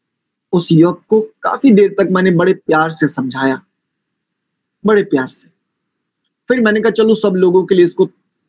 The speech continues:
एकत्र भी कर लेते हैं, संकलित कर लेते हैं।" तो फिर इसका एक शॉर्ट वीडियो बनाया, वो आप देखिएगा, उसमें चैट पढ़िएगा। ये केवल इसलिए बता रहा हूं कि देखो हमें व्यवहार कैसा करना, करना चाहिए, मैं क्या जी पाता हूं। कई बार कई लोग जब ज्यादा परेशान कर देते हैं,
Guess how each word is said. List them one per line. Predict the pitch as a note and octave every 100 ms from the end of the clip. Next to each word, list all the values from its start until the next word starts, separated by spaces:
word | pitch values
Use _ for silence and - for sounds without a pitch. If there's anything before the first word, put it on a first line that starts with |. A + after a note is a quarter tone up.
| _ _ _ _ _ _ _ _ -
एकत्र | F#3+ A#3+ A#3+ G#3
भी | F3+
कर | D#3+
लेते | C#3+ C#3 D#3+
हैं, |
संकलित | E3 D#3+ D3+ D3
कर | C#3+
लेते | C#3 D3
हैं।" | -
तो | E3
फिर | - F#3+
इसका | F#3+
एक | G#3 G3+
शॉर्ट | - G3 A3+ A#3+
वीडियो | F#3+ F3 E3 D3+
बनाया, | C3+ C#3
वो | D#3
आप | F#3 G3
देखिएगा, | D3+ F3 F3+ F#3+ E3+
उसमें | E3+ G3
चैट | G3 F#3+ F#3+ G3
पढ़िएगा। | D3+ C3+ B2+ B2+ _ _ _ _ _
ये | C#4+
केवल | D4 C#4+
इसलिए | C#4 A3 C#4
बता | A3+ F#3+
रहा | G3+
हूं | C#4+
कि | G#3+
देखो | A3 C#4+
हमें | G#3+ G3
व्यवहार | F#3+ E3+ D#3+ D#3 D#3+
कैसा | D#3 C#3+ C3
करना, | C#3+ - _ _ _
करना | D#3+ D3+ C3+
चाहिए, | - - _ _ _ _ _ _
मैं | E3+ A3
क्या | A3 C4+
जी | G3 C3+ F3 F#3+
पाता | D3+ B2 C3+
हूं। | - _ _ _ _ -
कई | C#3+
बार | D3 E3+ A3+
कई | A#3+ - D#3
लोग | D#3 E3+
जब | E3+
ज्यादा | D3+ D3+ E3+
परेशान | D#3+ D#3 G3 G3
कर | F3+
देते | D#3+ E3
हैं, | A3